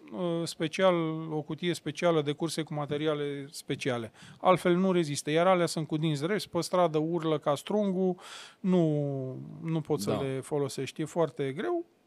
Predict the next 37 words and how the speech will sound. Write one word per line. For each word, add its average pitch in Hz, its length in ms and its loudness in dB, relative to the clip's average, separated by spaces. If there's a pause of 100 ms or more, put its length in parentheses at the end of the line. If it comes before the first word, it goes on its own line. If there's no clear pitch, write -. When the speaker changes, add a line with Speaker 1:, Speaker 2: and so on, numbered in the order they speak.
(100)
Speaker 1:
Mergi 285 220 -2
cât 233 180 -6
rezistă 208 320 -4
cutia, 220 460 -2
o 175 100 -2
repari, 226 540 -4 (120)
dar 117 220 -2
se, 104 320 -6 (160)
se - 160 -10
sparge 185 360 0
la 185 380 0 (420)
cinci 208 200 -2
sute 185 140 -2
de 170 100 0
newton, 170 340 0
cinci 170 160 -6
sute - 120 -8
și - 120 -6
un 165 60 -4
pic 160 160 -10
de 165 80 -2
newton 165 340 -2
se 151 140 -6
sparg 143 300 -4
cutiile 127 440 -6
de 123 180 -10 (840)
Evo. 131 240 -8 (180)
Speaker 2:
Deci 175 180 4
între 156 200 4
Subaru 143 380 6
și 135 140 2
Evo 160 260 8
alegem 156 280 6
Subaru. 131 320 0 (1080)
Asta - 200 -4
zici 90 220 -8
tu. - 100 -20